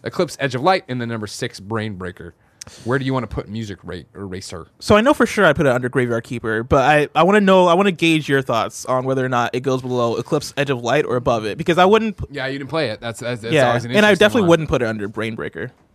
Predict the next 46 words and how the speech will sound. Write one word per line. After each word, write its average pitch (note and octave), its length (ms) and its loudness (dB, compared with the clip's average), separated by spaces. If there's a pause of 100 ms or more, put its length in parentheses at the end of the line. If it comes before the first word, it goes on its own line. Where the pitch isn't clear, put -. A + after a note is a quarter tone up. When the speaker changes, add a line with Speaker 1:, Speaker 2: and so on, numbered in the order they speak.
(180)
Speaker 1:
Yeah, D3+ 200 2
no, G#2 140 -4
Brain C3 220 -2
Breaker G#2+ 300 -6
is G2 120 -12
gonna G2+ 140 -6
be G2+ 140 -8
number G#2 260 -6
six - 220 -10
for G2+ 100 -6
a F#2 60 -4
while. F#2 260 -2
Speaker 2:
Yeah. C3 300 2 (460)
Speaker 1:
Uh, C3 260 4
Speaker 2:
Or C3+ 60 2
Speaker 1:
or - 40 2
Speaker 2:
last C#3+ 220 2
place C3+ 100 2
Speaker 1:
Dead A#2+ 60 2
Speaker 2:
for A#2+ 60 0
a - 20 0
Speaker 1:
Last G#2 240 -2
Speaker 2:
while. G#2+ 80 -4 (100)
Speaker 1:
a - 20 -4
while. G#2 80 0
Speaker 2:
Yeah. A2+ 80 0
Speaker 1:
Yeah, A2+ 60 0 (220)
yeah, - 40 -10 (160)
yeah. D3 220 0
Um, D3+ 100 -2
that's F3+ 220 0
a F4+ 40 4
great D4+ 220 0
question. D#3 460 -4 (420)
Huh. C3+ 260 0 (1700)
Did E3+ 240 -4
you A#3+ 80 0
have A3 220 0
fun G#3 480 2
playing A#2 260 -4
this G2+ 160 -10
at F#2 80 -8
any F#2 160 -12
point, F#2 240 -12
Music F#2+ 240 -10
Racer? - 340 -14